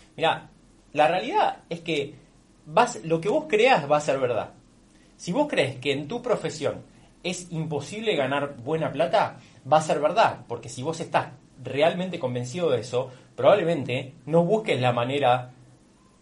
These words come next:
de que eso sea diferente, ¿sí? Entonces, ahora,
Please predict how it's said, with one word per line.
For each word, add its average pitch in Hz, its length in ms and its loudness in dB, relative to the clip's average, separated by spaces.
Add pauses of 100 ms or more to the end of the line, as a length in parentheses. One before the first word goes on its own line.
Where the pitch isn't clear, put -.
(120)
de 120 380 -4
que 139 140 0
eso 135 160 -6
sea 120 240 2
diferente, 98 560 -6 (220)
¿sí? - 160 -10 (360)
Entonces, 110 400 -8 (360)
ahora, 123 440 2